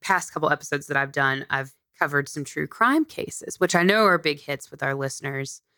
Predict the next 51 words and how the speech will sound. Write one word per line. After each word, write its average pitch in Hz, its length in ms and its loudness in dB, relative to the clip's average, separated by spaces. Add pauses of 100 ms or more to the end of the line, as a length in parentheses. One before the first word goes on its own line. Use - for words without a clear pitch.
(340)
I 151 60 0
know 147 40 2
we 147 80 4
got 143 120 2
a 135 40 -2
big 139 240 -2
true 147 220 -2
crime 131 380 -2
crowd. 131 520 -6
I 147 140 4
myself 139 580 2
am 139 120 -4
a 135 40 -6
big 131 260 -4
true 127 220 -8
crime 127 320 -4
lover. 131 480 -4
I, 135 320 -4
I 135 440 -2 (400)
have 139 200 -2
been 131 160 -4
swimming 190 560 6
in 160 160 6
that 147 240 2
pool 143 300 2
lately, 135 380 2
and 131 100 -2
I 131 100 0
do 160 320 6
love 135 320 4
to - 120 -14
swim 131 380 -16
there. 135 340 -18 (500)
But 139 520 2 (420)
with 160 280 0 (460)
episodes 135 400 -4
like 131 160 -4
the 143 80 -20
Delphi 135 440 -4
murders 143 600 -4
and 143 180 -20
Mary 120 300 -20
Bell, 170 400 6
we've 151 180 0
pretty 151 160 -4
much 139 180 -6
been 143 80 -20
talking 135 360 0
mostly 131 320 -6
about 120 180 -6
cases 127 680 -6